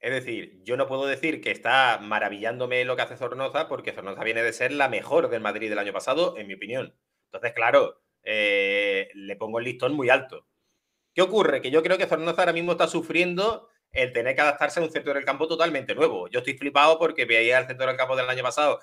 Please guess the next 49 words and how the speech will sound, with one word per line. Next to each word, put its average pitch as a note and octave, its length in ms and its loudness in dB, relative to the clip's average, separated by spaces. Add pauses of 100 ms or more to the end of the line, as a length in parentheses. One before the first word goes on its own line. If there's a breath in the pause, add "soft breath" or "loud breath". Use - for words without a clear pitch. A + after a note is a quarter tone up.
(160 soft breath)
y A2 100 -8
veo A2+ 160 0
que B2 100 -4
este B2+ 140 0
año C3+ 240 2
la G#2+ 100 0
duda A#2 260 2
es B2+ 80 -2
si C3 60 -8
pongo C3 180 -2
a G#2+ 120 -2
Guira, B2+ 240 0
a G#2+ 60 -6
Toletti A2+ 400 -4
o G2+ 80 -2
a F#2+ 60 -4
quién A2+ 160 -10
pongo, C#3 400 -4
¿no? - 240 -12 (320)
Eh, A#2 640 0 (360)
pero C3 220 2
esto B2+ 220 0
está C#3+ 120 -2
haciendo D#3+ 380 0
que C3+ 220 0
ella D#3 260 2
esté C#3 340 -2
en D3 80 -4
un D3+ 140 -8
carrusel D3 880 -2 (240 soft breath)
de C3 140 0
compañeras C#3 720 0 (400)
que C3 140 -4
creo C#3 220 2
que D3+ 100 0
está F3 420 8
encontrando C#3+ 560 -2
su D3+ 100 -10
posición. A2+ 460 -4
Además, A#2 260 -2
no E3+ 80 0
empezó E3 320 0
bien D3 240 0
físicamente. A2 760 -6 (160)
Ahora B2+ 420 4
ya C#3 80 4
está C3 140 0
mucho A#2 240 -8
mejor. C#3+ 400 -2